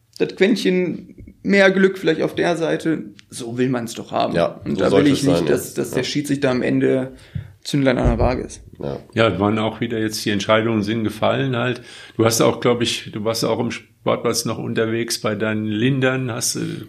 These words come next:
Speaker 3: leider hat's, glaub ich, mit Linde dann nicht ganz
Speaker 2: Es gibt
Speaker 3: hingehauen.
Speaker 2: noch eine ganz kleine Hoffnung.
Speaker 3: Also, dass
Speaker 2: Aber kannst du
Speaker 3: Linde
Speaker 2: gerne, ja klar, Linde hat, äh, gegen Union Velbert, die, äh, Hin- und Rückspiel sind,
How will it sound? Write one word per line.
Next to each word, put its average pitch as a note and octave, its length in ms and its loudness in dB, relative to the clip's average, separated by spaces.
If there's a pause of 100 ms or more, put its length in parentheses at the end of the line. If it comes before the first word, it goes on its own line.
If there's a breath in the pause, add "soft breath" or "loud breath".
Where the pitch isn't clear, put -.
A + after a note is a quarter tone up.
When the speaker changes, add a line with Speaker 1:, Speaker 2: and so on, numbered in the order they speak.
(160)
Speaker 3:
leider A#2+ 320 4
hat's, - 260 -2
glaub A#2+ 160 0
ich, A2+ 160 -2
mit A2 100 -6
Linde B2 300 -2
dann A2+ 340 -6
nicht - 360 -8
ganz B2 180 -8
Speaker 2:
Es - 60 -12
gibt C3 180 -6
Speaker 3:
hingehauen. B2 220 -2
Speaker 2:
noch B2 200 2
eine B2 220 2
ganz E3 340 2
kleine B2+ 760 2
Hoffnung. F3 720 -2
Speaker 3:
Also, A#2+ 160 2
dass G3 240 4
Speaker 2:
Aber C#3 60 2
kannst B2 180 4
du A#2 40 6
Speaker 3:
Linde A2 200 4
Speaker 2:
gerne, A#2+ 180 2
ja A2+ 200 4
klar, A2+ 260 0
Linde A#2+ 320 2
hat, B2 340 -4
äh, G#2+ 140 0
gegen G#2 300 0
Union A2+ 280 2
Velbert, C#3 380 2
die, A2 380 0
äh, G2 280 -2
Hin- B2 140 -2
und A#2 120 2
Rückspiel C3+ 400 -2
sind, A2+ 480 -8